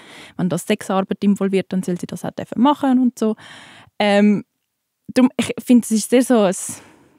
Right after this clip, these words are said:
ich sagen, so ein bisschen liberal, so lass machen und so weiter. Und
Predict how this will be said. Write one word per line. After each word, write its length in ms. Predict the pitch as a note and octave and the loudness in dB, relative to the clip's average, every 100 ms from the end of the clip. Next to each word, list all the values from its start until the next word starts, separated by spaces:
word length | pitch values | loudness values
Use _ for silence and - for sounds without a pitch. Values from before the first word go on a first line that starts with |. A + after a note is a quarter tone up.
| - | -8
ich 100 | G3 | -4
sagen, 200 | G#3+ F#3+ | -2 -2
so 60 | - | -4
ein 40 | |
bisschen 160 | - F#3+ | -2 -2
liberal, 600 | E3 E3+ G3+ C4 B3+ B3 | -2 0 2 4 4 2
so 100 | G3+ | 0
lass 220 | F#3+ F3+ | 0 0
machen 500 | F#3+ G#3+ - G#3+ G#3 - _ _ | 0 0 2 2 0 -2 _ _
und 160 | - G#3 | -4 -2
so 160 | G3+ G3 | -2 -4
weiter. 320 | G3+ - G3 - - - - - _ | -4 -4 -6 -6 -20 -20 -20 -20 _
Und 440 | B3 C4+ C4+ B3 | 2 6 6 4